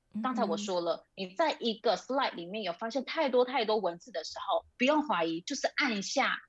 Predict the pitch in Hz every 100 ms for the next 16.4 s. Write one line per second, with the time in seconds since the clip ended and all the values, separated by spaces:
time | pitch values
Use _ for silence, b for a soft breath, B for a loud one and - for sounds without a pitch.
0 | _ 202 226 226 165 - 185 - _ _
1 | - 240 330 254 175 165 165 220 220 214
2 | 254 220 233 214 165 165 175 175 170 165
3 | 175 _ 214 196 196 185 165 190 175 -
4 | 190 196 196 214 202 170 190 160 - 165
5 | - 208 208 - 202 190 196 226 - _
6 | _ _ - 262 233 269 180 170 190 185
7 | 214 170 - 240 202 208 208 - 190 -
8 | 208 247 - - - - _ _ 208 208
9 | 220 208 214 170 262 254 160 175 - 170
10 | - 254 220 302 190 165 - 175 - _
11 | _ 202 233 240 247 269 - 285 185 240
12 | 294 247 180 220 196 - 240 - 233 254
13 | 254 277 247 269 226 240 175 - 170 226
14 | 175 - 147 147 - 233 180 151 147 -
15 | 175 - - 262 - - - - - 233
16 | 240 233 208